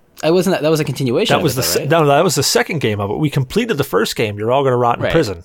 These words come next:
Speaker 2: The ending of that was with Zyber doing a Sarge jump, which should not have physically been able to happen. However,
Speaker 1: Yeah, 'cause he was like, he was, like, dead. <laughs> He was, like, one point away from dying, and he made it.
Speaker 2: he, he was, he was that far, he was that close to dying. He was, like,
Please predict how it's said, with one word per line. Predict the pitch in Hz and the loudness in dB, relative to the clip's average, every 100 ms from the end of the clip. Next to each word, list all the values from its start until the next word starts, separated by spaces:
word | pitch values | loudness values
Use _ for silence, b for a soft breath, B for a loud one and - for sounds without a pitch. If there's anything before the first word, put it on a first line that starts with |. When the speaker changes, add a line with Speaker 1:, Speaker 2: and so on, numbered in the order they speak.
| - | -16
Speaker 2:
The | - 123 | -4 0
ending | 165 196 156 | 2 2 0
of | 123 | 2
that | 180 165 - | 4 4 2
was | 127 107 | -4 0
with | 139 113 | -2 0
Zyber | 131 165 147 123 120 | 2 2 4 2 2
doing | 127 117 | 0 0
a | 101 | -4
Sarge | - 160 165 127 - | 0 2 2 -2 -4
jump, | 113 87 - - b b b | -4 -4 -14 -16 b b b
which | 143 - | -2 0
should | 156 127 | -2 0
not | 127 139 - | 2 2 2
have | 139 | -2
physically | - 151 135 135 127 | 0 -2 -2 -2 -2
been | 123 | -2
able | 123 113 | -2 -4
to | 113 | -4
happen. | 160 127 110 92 - b b b b b | -2 -2 -6 -12 -18 b b b b b
However, | - 139 165 131 110 120 | -4 2 4 2 0 0
Speaker 1:
Yeah, | 160 | 0
'cause | - | 2
he | 262 | 2
was | 403 | 4
like, | 311 | 2
he | 240 | 4
was, | 285 | 4
like, | - 180 139 | 4 2 0
dead. | 131 220 214 | 2 4 4
<laughs> | |
He | 127 - - - | 2 2 0 2
was, | 359 | 2
like, | 240 170 - B 139 | 2 0 -2 B -2
one | 139 190 | 2 2
point | 202 202 196 | 4 2 2
away | |
from | 196 165 123 | 2 0 0
dying, | 127 143 135 | 0 0 0
and | 117 | -2
he | 110 | -2
made | 107 113 98 | -2 -2 -4
it. | 95 | -6
Speaker 2:
he, | - 160 | -6 0
he | 147 | 2
was, | 175 170 | 4 4
he | 170 175 | 2 2
was | 165 - | 2 4
that | 160 185 | 2 2
far, | - 202 - | 0 -2 2
he | 165 | 2
was | 151 135 | 2 0
that | 208 | -2
close | - 220 - | 0 0 0
to | 170 | -2
dying. | 139 135 135 139 135 | 0 2 2 0 -2
He | - 143 | -4 -2
was, | 135 113 | -2 0
like, | 123 113 107 | -2 -2 -6